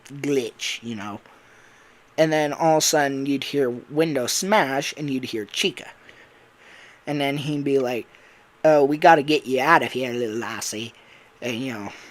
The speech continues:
sh-, he'd get her to the top, but then Chica is coming to get Cassie. So then what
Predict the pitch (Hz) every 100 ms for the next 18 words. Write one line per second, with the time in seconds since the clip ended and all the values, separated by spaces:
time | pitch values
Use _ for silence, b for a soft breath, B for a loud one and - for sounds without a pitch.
0 | B - - - 165 180 185 156 139 175
1 | - - 170 160 - - 135 101 - -
2 | 175 135 117 - B B B B 139 117
3 | 143 127 123 113 B B B _ - 185
4 | 180 139 120 117 135 - - 131 110 98
5 | 95 - 117 87 - - 131 - - -
6 | B B B - 151 151 156 160 147 139